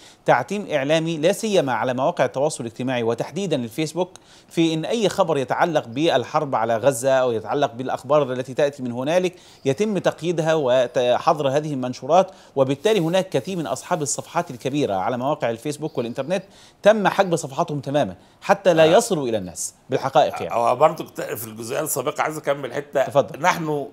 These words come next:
Speaker 2: نحن المسلمين يجب أن ينصح بعضنا بعضا.
Speaker 1: تفضل.
Speaker 2: والنبي صلى الله عليه وسلم
Speaker 1: صلى الله عليه وسلم.
Speaker 2: وجد امرأة مقتولة في، في ال-، في الغزو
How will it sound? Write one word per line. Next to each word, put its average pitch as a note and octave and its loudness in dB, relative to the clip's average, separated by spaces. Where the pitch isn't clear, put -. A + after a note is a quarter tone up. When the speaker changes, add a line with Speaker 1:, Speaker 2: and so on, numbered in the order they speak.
Speaker 2:
نحن A2+ -6
المسلمين F#2+ -12
يجب D3 0
أن A2+ -10
ينصح C3 -4
بعضنا F#2+ -8
بعضا. E2 -8
Speaker 1:
تفضل. A2+ -2
Speaker 2:
والنبي G#2 -6
صلى A#2+ -6
الله C3 -2
عليه - -
وسلم B2 -12
Speaker 1:
صلى C#3 0
الله A#2 0
عليه G2+ -8
وسلم. G2+ -4
Speaker 2:
وجد B2 0
امرأة G2+ -2
مقتولة A#2 -8
في، D#2 -16
في F2 -18
ال-، D#2+ -16
في - -16
الغزو G2 -4